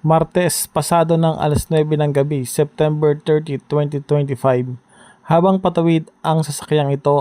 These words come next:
ay nakuhanan ang malakas na pagyanig habang patawid sila sa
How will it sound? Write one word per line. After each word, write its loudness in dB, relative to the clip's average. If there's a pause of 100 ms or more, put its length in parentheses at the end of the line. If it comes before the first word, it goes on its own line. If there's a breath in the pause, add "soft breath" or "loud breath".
ay 0
nakuhanan 0
ang -2
malakas 0
na 0
pagyanig -2 (400 loud breath)
habang 2
patawid -2
sila 2
sa 0